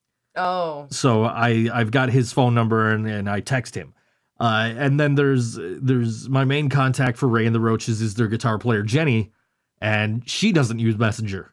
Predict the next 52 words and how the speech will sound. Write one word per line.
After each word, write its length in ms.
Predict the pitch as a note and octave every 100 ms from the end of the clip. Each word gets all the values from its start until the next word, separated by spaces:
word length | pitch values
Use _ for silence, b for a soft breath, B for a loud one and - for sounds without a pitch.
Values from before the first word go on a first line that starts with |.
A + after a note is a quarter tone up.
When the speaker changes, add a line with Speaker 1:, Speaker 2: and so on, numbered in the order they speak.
| _
Speaker 1:
Mm. 360 | F#3+ G3 G3+ F3
Speaker 2:
So 80 | C#3
it's 100 | B2
like, 240 | B2+ A#2 A#2+
how 160 | C3+
am 80 | F3
I 60 | F#3+
supposed 300 | - F#3 -
to, 100 | D3 - -
like, 220 | C#3 B2 C#2 C#2+ D#2+
like, 300 | C#3+ C#3 E3
so 140 | - F#3+
I 40 |
can't 260 | C#3 A#3 E3
do, 160 | G3
like, 120 | G3 C3
a 40 |
group 320 | A#2+ C#3+ E3+
message, 440 | C#3 D#3 - B2+ G#2+
like, 280 | B2 G#2+ - _
Speaker 1:
Yeah. 400 | G#3 G3 D#3+ D#3
Speaker 2:
"Hey, 120 | F3+
is 140 | E3+ E3+
everybody 300 | F3 F3 D3
cool 200 | F3 D3+
with 120 | C#3+
these 180 | C#3+ B2
times?" 380 | D#3 B2+ G2+
I 100 | C3+
have 160 | C#3+ D3
to 120 | E3
individually 760 | E3+ F#3 G#3+ B3 F#3 E3+ F#3+ F3+
message 460 | E3+ F3+ - C3+ C3
every 240 | F#3 F3 C#3
single 340 | - F3 D3
band 360 | B2+ D#3+ C#3 B2
and 80 | B2+
be 100 | C3
like, 240 | B2 A#2 _ _ _ _ -
"Hey, 140 | F#3
are 40 | G3
you 120 | A3
guys 200 | C4+ -
cool 180 | A#3+ A3
with 100 | F3+
going, 300 | G3+ F#3+ E3+
with 120 | D3+
going 180 | F3+ F3
on 120 | E3+
at 100 | E3
this 160 | F3+ C#3+
time?" 320 | D3+ D#3 D#3+